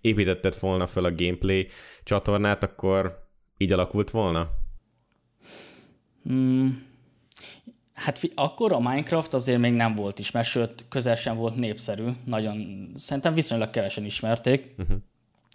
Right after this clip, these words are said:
Speaker 2: Ö, hát nyilván kevesebben, mint most, de én te-, nem tudatosan
Speaker 1: Ja, ja, ja.
Speaker 2: csináltam a Minecraftról videót, hogy minél többen megnézzék, hanem tényleg én szerettem a játékkal játszani, és akkor gondolom, ezt is felveszem.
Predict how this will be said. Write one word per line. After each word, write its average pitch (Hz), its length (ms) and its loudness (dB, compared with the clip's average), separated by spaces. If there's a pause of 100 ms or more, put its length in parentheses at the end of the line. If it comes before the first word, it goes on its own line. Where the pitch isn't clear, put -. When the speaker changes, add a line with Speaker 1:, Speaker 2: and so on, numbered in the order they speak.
Speaker 2:
Ö, 120 480 8 (320)
hát 120 220 2
nyilván 117 340 2
kevesebben, 110 500 0
mint 110 200 -2
most, 135 240 2
de 120 320 6 (1040)
én 135 420 2 (480)
te-, 139 420 2
nem 147 240 6
tudatosan 113 680 0
Speaker 1:
Ja, 110 180 4
ja, 98 100 4
ja. 90 260 0
Speaker 2:
csináltam 117 340 2
a 117 40 4 (100)
Minecraftról 120 460 4
videót, 117 300 2
hogy 120 120 0
minél 117 260 4
többen 113 280 4
megnézzék, 117 440 2
hanem 127 200 2
tényleg 113 220 2
én 113 60 0
szerettem 113 340 0
a 110 40 0
játékkal 113 460 0
játszani, 127 300 2
és - 60 -2
akkor 117 200 -2
gondolom, 113 320 0
ezt 110 160 -4
is 107 100 -6
felveszem. 151 580 4